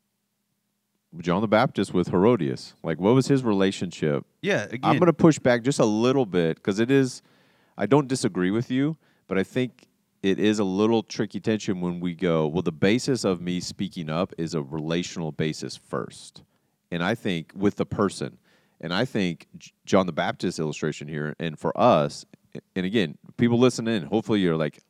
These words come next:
Speaker 1: really listening to this part, it's our relationship with God first.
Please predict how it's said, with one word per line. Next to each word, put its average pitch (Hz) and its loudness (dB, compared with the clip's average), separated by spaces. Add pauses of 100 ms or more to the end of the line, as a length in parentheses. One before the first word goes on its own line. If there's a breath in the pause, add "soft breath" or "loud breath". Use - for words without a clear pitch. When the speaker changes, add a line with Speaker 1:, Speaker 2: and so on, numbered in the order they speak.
Speaker 1:
really 104 4
listening 95 -2
to 71 -8
this 78 -8
part, 71 -8 (720 soft breath)
it's 92 0
our 98 2
relationship 104 0
with 73 -10
God 87 -2
first. - -8